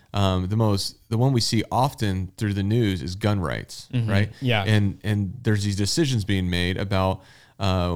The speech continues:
Speaker 1: what guns are protected. Um, you know, right to bear arms. What does that look like? Well, this is
Speaker 2: Mm-hmm.
Speaker 1: being applied to the right to privacy.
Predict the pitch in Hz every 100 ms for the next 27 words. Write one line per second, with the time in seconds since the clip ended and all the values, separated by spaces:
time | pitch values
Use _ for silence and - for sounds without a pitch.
0 | - - 101 139 - 107 - - 117 113
1 | 101 90 101 104 - 95 - 92 90 64
2 | 60 101 _ _ - 95 87 85 82 82
3 | - 101 95 92 87 104 120 117 107 98
4 | 101 92 110 131 101 90 104 - - 98
5 | 107 110 165 135 120 - - 98 95 95
6 | - 95 95 98 95 95 - 101 - 107
7 | 113 92 - 58